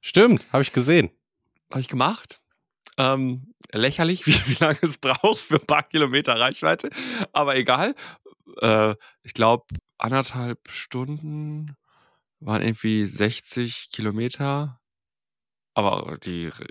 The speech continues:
Speaker 2: echte Reichweite bei den Temperaturen sind wahrscheinlich vierzig oder fünfundvierzig.
Speaker 1: Aber die
Speaker 2: Ja.
Speaker 1: werben doch immer damit, weiß ich nicht, dreißig, dreißig Minuten laden, dann ist der Tank,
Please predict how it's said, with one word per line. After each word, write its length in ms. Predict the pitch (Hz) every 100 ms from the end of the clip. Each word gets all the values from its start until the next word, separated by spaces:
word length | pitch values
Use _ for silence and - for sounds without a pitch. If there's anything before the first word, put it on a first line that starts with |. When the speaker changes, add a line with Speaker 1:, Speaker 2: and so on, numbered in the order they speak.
| -
Speaker 2:
echte 300 | 95 - 101
Reichweite 500 | 101 - 110 101 87
bei 220 | 95 98
den 160 | 92 -
Temperaturen 460 | 95 98 - 101
sind 80 | 92
wahrscheinlich 240 | 90 92
vierzig 400 | - 95 - -
oder 140 | 92 95
fünfundvierzig. 640 | - 92 92 92 - - - - - - - -
Speaker 1:
Aber 180 | 104 92
die 160 | 90 87
Speaker 2:
Ja. 140 | 80
Speaker 1:
werben 320 | 90 123 147
doch 140 | 101 -
immer 200 | 90 87
damit, 320 | 87 87 -
weiß 260 | - 90 104
ich 80 | 98
nicht, 160 | 82
dreißig, 360 | - 90 104 -
dreißig 360 | 90 95 - -
Minuten 280 | 101 104 90
laden, 400 | 90 98 120 101
dann 100 | 98
ist 120 | -
der 80 | 92
Tank, 260 | 113 127